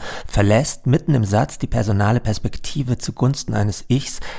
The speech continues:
zeigt auf, wie verworren die Gefühle und Haltungen sein können, ist man erst einmal in die Fänge eines faschistischen Systems geraten. Resignation, Unverständnis, Widerstand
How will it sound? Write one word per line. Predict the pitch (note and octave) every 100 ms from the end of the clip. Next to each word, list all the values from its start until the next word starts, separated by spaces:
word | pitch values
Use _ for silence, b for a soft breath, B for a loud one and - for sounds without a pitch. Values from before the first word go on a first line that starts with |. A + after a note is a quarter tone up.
| B
zeigt | - - - B2
auf, | C3+ -
wie | A#2
verworren | - G2 G#2 B2+ A#2+
die | G#2+
Gefühle | G2 - - D3+ A#2+
und | G#2 -
Haltungen | A2 C#3 G#2 G2+
sein | F#2+ F#2 G#2
können, | - A2+ A#2+ B B B
ist | - -
man | C#3+
erst | B2 -
einmal | A#2 A2 G#2
in | A2 G#2
die | G2
Fänge | G#2+ G#2 G2
eines | G2 G2 -
faschistischen | - - G#2+ - F#2+ - F2+
Systems | A2+ - F#2+ E2 -
geraten. | - - F2+ - E2+ - - - - -
Resignation, | G2+ A2 G2 G2 - - A#2+ C3 C3+
Unverständnis, | A#2 C3 - A#2 - G2+ - G#2+ -
Widerstand | A#2+ B2 A2+ - A#2